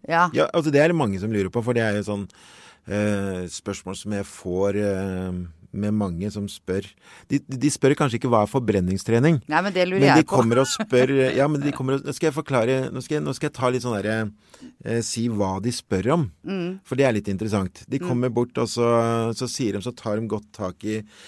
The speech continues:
Speaker 2: i magen sin, og så sier de, "Jeg skulle gjerne bli kvitt dette her sånn."
Speaker 1: Ja.
Speaker 2: Så står de, og så rister opp og ned på magen, <laughs> sånn, sånn.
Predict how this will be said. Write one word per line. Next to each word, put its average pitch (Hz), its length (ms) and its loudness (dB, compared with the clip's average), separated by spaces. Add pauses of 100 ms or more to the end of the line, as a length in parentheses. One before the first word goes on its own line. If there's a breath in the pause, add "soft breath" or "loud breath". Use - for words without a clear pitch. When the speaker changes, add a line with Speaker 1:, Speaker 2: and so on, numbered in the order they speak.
(180 loud breath)
Speaker 2:
i 117 160 0
magen 98 380 0
sin, 135 160 -4
og 117 80 -4
så 107 140 -10
sier 107 180 -4
de, 104 40 -18 (200 loud breath)
"Jeg 117 140 0
skulle 143 260 -2
gjerne 101 240 -2
bli 120 80 -2
kvitt - 420 -8
dette 127 300 -6
her 135 160 -2
sånn." 151 380 0 (500)
Speaker 1:
Ja. 170 240 0
Speaker 2:
Så 139 100 -4
står 127 240 6
de, 104 80 2
og 120 80 -8
så 139 160 2
rister 127 380 -2
opp 110 100 -4
og 127 80 -4
ned 107 140 -2
på 110 100 -6
magen, 120 240 0
<laughs> 120 800 0
sånn, 110 180 -6
sånn. 104 240 -8